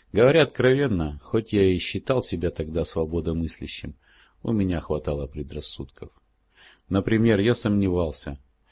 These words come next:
жениться ли мне на Пэт, имея в виду ее профессию. Времена меняются.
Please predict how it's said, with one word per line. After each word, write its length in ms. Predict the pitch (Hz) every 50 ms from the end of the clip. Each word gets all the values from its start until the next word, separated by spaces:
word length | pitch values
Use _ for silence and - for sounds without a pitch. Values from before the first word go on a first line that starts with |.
| _ _ -
жениться 520 | - 78 82 95 110 127 123 123 - 92
ли 80 | 82 82
мне 180 | 85 92 98
на 140 | 92 92 87
Пэт, 360 | - - 85 80 76 - _ _ - -
имея 320 | 82 82 87 92 87 80
в 20 | 76
виду 220 | 80 78 80 87
ее 200 | 85 80 80 80
профессию. 680 | - - 82 78 - - 78 71 - - - - - _ _ _ _ _ _ _ - - _ _ -
Времена 400 | - 113 127 123 127 120 113 101
меняются. 640 | 92 90 85 80 78 73 71 69 69 - - - -